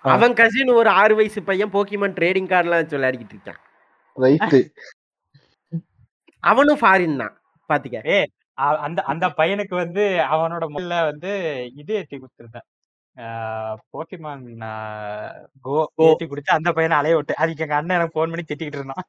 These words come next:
Speaker 3: <laughs> "உன்னை யார் அவனுக்கு இதெல்லாம் ஏத்தி கொடுக்க சொன்னது?"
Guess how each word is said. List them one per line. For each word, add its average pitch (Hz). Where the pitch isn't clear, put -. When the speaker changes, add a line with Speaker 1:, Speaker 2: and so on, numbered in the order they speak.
Speaker 3:
<laughs> -
"உன்னை 151
யார் 170
அவனுக்கு 165
இதெல்லாம் 151
ஏத்தி 160
கொடுக்க 143
சொன்னது?" 139